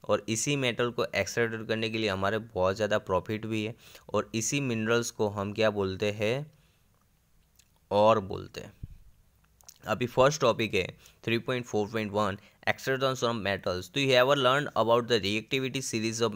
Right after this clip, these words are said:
metal, यानी कि हमने रिएक्टिविटी सीरीज मेटल के बारे में हमने लर्न किया है। Having this knowledge, you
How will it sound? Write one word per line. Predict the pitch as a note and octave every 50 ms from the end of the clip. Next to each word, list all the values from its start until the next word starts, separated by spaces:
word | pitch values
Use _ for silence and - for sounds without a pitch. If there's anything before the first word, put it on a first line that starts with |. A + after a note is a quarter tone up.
| G#2
metal, | G2+ F#2+ G2+ G2+ F#2
यानी | F2+ F#2 G2 G#2+
कि | G#2+ A2+
हमने | G#2+ G2+ G#2 A2 A2
रिएक्टिविटी | G2 G2 F#2+ G2 F#2+ - - A2 G#2+ G#2 G#2+ A2
सीरीज | - - G2 G2 G#2 G#2 - A2+
मेटल | G2+ F#2+ F2 G2+ G2+ G2+
के | G2+ G#2
बारे | G2+ G2 G2 G2+ G#2
में | G#2+ G2
हमने | F#2 F#2 G2 G2+
लर्न | G2 F#2 G2 G2+ G#2+ G#2
किया | - F#2 F#2 F#2 F#2+ G#2 B2 D3+ D#3 - - _ -
है। | G#2+ G2+ F2 - - - - - - - - - _ -
Having | A#2 B2 C#3 E3+ F#3 G3 E3 D3+
this | D#3 D#3+ D#3 D#3 - - - - - - - _ -
knowledge, | A#2 A2+ A#2+ B2+ C3 B2 G2+ F#2+ G2 G#2+ - - _ _ _ _ _ _ _ _
you | A2 A2+ C3 C3+